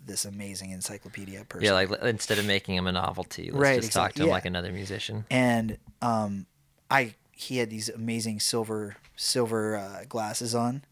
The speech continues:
Speaker 2: Mm.
Speaker 1: and I was like, "Where'd you get the glasses?" And he's like, "Actually, um, the lead singer of Devo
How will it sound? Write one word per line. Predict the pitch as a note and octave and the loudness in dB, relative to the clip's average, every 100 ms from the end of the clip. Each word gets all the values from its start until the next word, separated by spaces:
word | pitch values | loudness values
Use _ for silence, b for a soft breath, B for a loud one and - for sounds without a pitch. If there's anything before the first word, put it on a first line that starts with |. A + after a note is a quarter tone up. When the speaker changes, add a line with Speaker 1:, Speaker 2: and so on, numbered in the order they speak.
| _ b | _ b
Speaker 2:
Mm. | A#2 A2 A2+ _ _ | -2 -2 -4 _ _
Speaker 1:
and | B2 G#2+ G2 | -4 -4 -4
I | |
was | G2+ | -6
like, | F#2+ E2+ | -8 -12
"Where'd | G2 F#2 | -14 -12
you | F#2 | -14
get | F#2 | -14
the | F#2 | -10
glasses?" | C3+ C3 - A#2 G#2+ G#2 | -4 -2 -2 -6 -6 -10
And | G2+ | -10
he's | G2 | -12
like, | F#2+ A#2 | -12 -10
"Actually, | A#2 A2 G#2+ G#2 | -8 -6 -6 -8
um, | G2+ A2 A2 - _ _ B B B - | -12 -12 -14 -16 _ _ B B B -8
the | G#2+ | -4
lead | A2+ A2 | -4 -2
singer | - A#2+ A2 G2+ | 0 0 -2 -4
of | G2 - | -8 -4
Devo | C#3 B2+ B2+ A#2+ A#2 A2+ | -2 2 4 4 2 -2